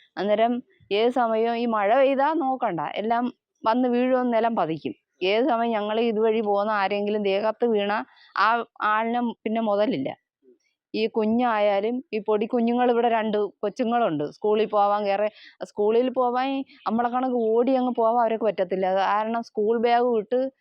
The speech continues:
സൈക്കിളിലാ പോകുന്നത്. സൈക്കിൾ ഇവിടുന്ന് കയറണമെങ്കിൽ എത്ര നേരം വേണം?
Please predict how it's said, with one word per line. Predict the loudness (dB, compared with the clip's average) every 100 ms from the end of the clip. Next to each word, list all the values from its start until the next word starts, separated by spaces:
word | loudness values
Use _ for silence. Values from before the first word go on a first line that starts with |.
| _ _ 0
സൈക്കിളിലാ | 0 2 2 2 0
പോകുന്നത്. | -2 -4 -6 -8 -12 _
സൈക്കിൾ | -4 -2 0 0
ഇവിടുന്ന് | 2 0 0
കയറണമെങ്കിൽ | 2 2 2 0 0
എത്ര | 0 -2
നേരം | 0 0 0 0
വേണം? | -2 -2 -6